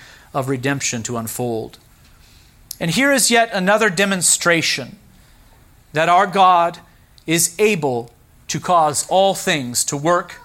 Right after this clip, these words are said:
together for good. He is able to bring light from darkness. We've learned that in the book of Genesis, haven't we?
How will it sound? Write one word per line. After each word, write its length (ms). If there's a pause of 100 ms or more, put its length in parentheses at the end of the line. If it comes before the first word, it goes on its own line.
(120)
together 500 (160)
for 160
good. 280 (1000)
He 160
is 160
able 340
to 140
bring 300
light 340
from 260
darkness. 560
We've 200
learned 340
that 180
in 80
the 60
book 200
of 100
Genesis, 420
haven't 300
we? 160